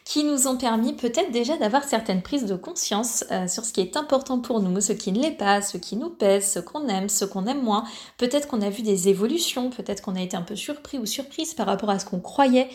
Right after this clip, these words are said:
euh, de nous-mêmes, de notre quotidien. En tout cas, tous ces éléments, garde-les précieusement.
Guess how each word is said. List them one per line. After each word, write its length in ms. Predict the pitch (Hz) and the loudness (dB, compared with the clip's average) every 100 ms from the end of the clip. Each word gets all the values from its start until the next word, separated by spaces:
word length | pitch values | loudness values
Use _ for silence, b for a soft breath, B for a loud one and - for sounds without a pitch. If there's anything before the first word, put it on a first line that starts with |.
| B B B - | B B B -2
euh, 220 | 180 180 | 0 2
de 160 | 185 | 2
nous-mêmes, 460 | 196 247 269 285 269 | 2 2 2 0 0
de 80 | 208 | 0
notre 240 | 180 180 | 0 -4
quotidien. 520 | 214 196 190 190 330 403 B B B | -6 -4 -4 -2 -2 -2 B B B
En 160 | 262 | 0
tout 140 | 240 226 | 0 -4
cas, 200 | 320 381 - | -4 -4 -2
tous 140 | 359 | 0
ces 300 | 349 294 247 | 2 2 2
éléments, 440 | 247 208 190 247 277 | 4 4 4 2 2
garde-les 460 | 220 254 226 220 | 4 4 4 0
précieusement. 720 | 226 214 196 190 175 185 226 | 0 -2 -4 -2 0 2 2